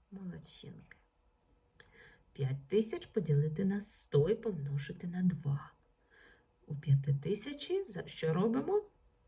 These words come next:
Забираємо два нулі. Чому два нулі? Бо у числі ста,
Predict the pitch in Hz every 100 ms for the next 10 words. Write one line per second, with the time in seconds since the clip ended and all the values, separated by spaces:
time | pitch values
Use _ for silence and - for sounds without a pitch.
0 | _ - 139 175 202 202 190 175 160 180
1 | 175 151 - - - 359 214 - 143 143
2 | 151 - - _ 196 214 220 262 - -
3 | 370 - - 480 330